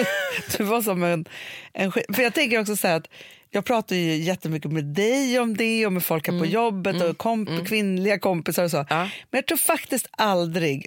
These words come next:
Speaker 2: om det inte var så att jag liksom har det själv så att jag vill, måste dela det med Gustav, pratar om det jätte-, jättemycket på det sättet.
Speaker 1: Nej,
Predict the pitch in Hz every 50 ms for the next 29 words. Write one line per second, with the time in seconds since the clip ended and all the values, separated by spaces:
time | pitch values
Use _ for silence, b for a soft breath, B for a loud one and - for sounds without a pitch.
0 | - - - 220 233 247 214 226 190 196 180 - 190 170 - 175 165 156 156 160
1 | 160 - 170 160 - - - _ _ - - - 185 175 170 165 170 170 - -
2 | 277 208 160 147 147 160 147 175 156 160 156 151 180 165 160 - 170 160 151 190
3 | 180 165 160 151 147 151 151 156 165 165 208 190 - - - 180 147 143 - B
4 | B B B B B B B B B - - 214 226 214 190 175 165 - - 185
5 | 180 - 170 165 160 156 151 151 147 139 - - _ _ _ _ _ _ _ _
6 | _ _ - 180 175 175 - - - 170 156 151 175 175 170 151 - 151 - 156
7 | 151 151 147 - 180 202 208 214 220 220